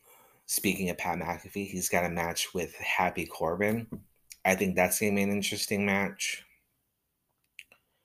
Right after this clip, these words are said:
Uh, that's gonna be a match that really kind of just, I think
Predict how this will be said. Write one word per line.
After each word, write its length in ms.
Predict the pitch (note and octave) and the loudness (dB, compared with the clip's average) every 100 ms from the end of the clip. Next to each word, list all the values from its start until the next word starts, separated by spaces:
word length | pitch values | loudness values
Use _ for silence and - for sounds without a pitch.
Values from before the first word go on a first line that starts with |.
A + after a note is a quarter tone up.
| _ _ _ _ _ F2 | _ _ _ _ _ -2
Uh, 320 | D#2+ D#2 D#2+ | 0 0 -4
that's 320 | G2 F#2 F#2 - | 4 4 6 2
gonna 180 | G2 | 2
be 120 | F#2 F2+ | 2 0
a 60 | |
match 520 | F2+ F2+ F2 F2+ - | 2 2 0 0 -2
that 260 | - E2+ D2 F2+ | 2 0 0 -6
really 920 | E2+ E2+ F2+ F#2 F#2 F#2+ F#2+ F#2 E2 | -10 -8 0 4 6 6 6 4 2
kind 380 | - - F2+ E2+ | -4 -2 -2 -2
of 140 | E2+ | -4
just, 760 | - F2 D#2 - - - - - _ _ _ _ _ _ _ _ _ _ _ _ _ _ _ _ - | -2 -2 0 0 0 -2 -4 -6 _ _ _ _ _ _ _ _ _ _ _ _ _ _ _ _ 0
I 100 | G2 | 0
think 420 | F#2+ F#2 E2+ - | 2 0 0 -6